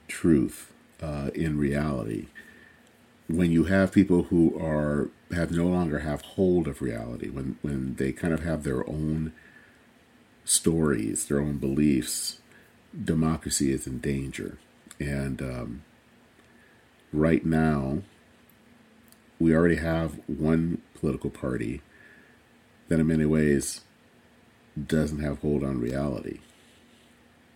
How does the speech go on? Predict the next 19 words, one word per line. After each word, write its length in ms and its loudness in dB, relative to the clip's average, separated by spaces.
And 100 -4
I 40 -4
think 200 -2
that's 240 -2
dangerous. 880 -2
Because 220 0
if 60 -2
they 120 10
don't 360 4
see 420 4
the 160 0
truth, 800 -2
if 80 -12
they 140 4
basically 480 4
have 300 -2
their 160 -2
own 260 -6
truth, 560 -10